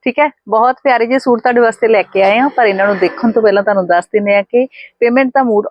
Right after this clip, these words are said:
ਆਨਲਾਈਨ ਹੋਏਗਾ। Google Pay, PhonePe ਰਾਹੀਂ ਤੁਸੀਂ ਪੇਮੈਂਟ ਕਰ ਸਕਦੇ ਹੋ ਔਰ ਐਡਰੈਸ ਸਾਡਾ ਹੋਏਗਾ ਜੀ ਬਟਾਲਾ ਰੋਡ, ਅੱਡਾ ਮੋਨੰਗਲ, ਜ਼ਿਲ੍ਹਾ ਗੁਰਦਾਸਪੁਰ, ਠੀਕ ਹੈ ਜੀ। ਐਡਰੈਸ, ਅਗਰ ਤੁਸੀਂ ਸਾਡੀ ਲੋਕੇਸ਼ਨ ਜਾਣਨਾ ਚਾਹੁੰਦੇ ਜੀ, ਤਾਂ ਸਭ ਤੋਂ ਆਸਾਨ ਤਰੀਕਾ ਹੈ ਤੁਸੀਂ Google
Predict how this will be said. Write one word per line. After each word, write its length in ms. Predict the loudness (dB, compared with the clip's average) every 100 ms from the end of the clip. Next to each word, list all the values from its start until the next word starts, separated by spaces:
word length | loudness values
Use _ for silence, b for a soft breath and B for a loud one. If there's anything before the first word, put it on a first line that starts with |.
| -4
ਆਨਲਾਈਨ 380 | -2 0 0 0
ਹੋਏਗਾ। 280 | 0 2 0
Google 320 | 0 0 0
Pay, 160 | -2 -4
PhonePe 420 | -4 -6 -4 -4
ਰਾਹੀਂ 140 | -4
ਤੁਸੀਂ 240 | -6 -10 -6
ਪੇਮੈਂਟ 320 | -4 -4 -6 -2
ਕਰ 160 | -2
ਸਕਦੇ 460 | -2 -4 -2 0 2
ਹੋ 120 | 2
ਔਰ 260 | 2 0 0
ਐਡਰੈਸ 440 | -2 0 0 -2 -2
ਸਾਡਾ 280 | -4 0 2
ਹੋਏਗਾ 360 | 2 2 0
ਜੀ 200 | 0 -2
ਬਟਾਲਾ 540 | -2 -2 0 0 0 0
ਰੋਡ, 340 | 2 2 0 -4 -8
ਅੱਡਾ 280 | -2 -2
ਮੋਨੰਗਲ, 460 | -2 -6 -10 -4 -2
ਜ਼ਿਲ੍ਹਾ 240 | 0 -2
ਗੁਰਦਾਸਪੁਰ, 680 | -2 -6 -6 -12 -12 -14 -16 _ B B B B
ਠੀਕ 140 | -2 0
ਹੈ 60 |
ਜੀ। 180 | 0 -2 -4 b b b -6
ਐਡਰੈਸ, 380 | -4 0 0 0 -6 -10 B B B -6 -2
ਅਗਰ 240 | 0 0
ਤੁਸੀਂ 320 | -2 -6 -6
ਸਾਡੀ 280 | -4 -4 -2
ਲੋਕੇਸ਼ਨ 500 | 0 0 0 -2 -2
ਜਾਣਨਾ 340 | 0 -2 -2 0
ਚਾਹੁੰਦੇ 300 | 0 0 0
ਜੀ, 160 | -2 -4 B B B
ਤਾਂ 60 | -4
ਸਭ 180 | -2 -2
ਤੋਂ 160 | 0
ਆਸਾਨ 340 | 0 0 -2 0
ਤਰੀਕਾ 320 | -2 0 0
ਹੈ 60 | 0
ਤੁਸੀਂ 440 | -2 0 0 0 -2 -10
Google 360 | -2 0 2 0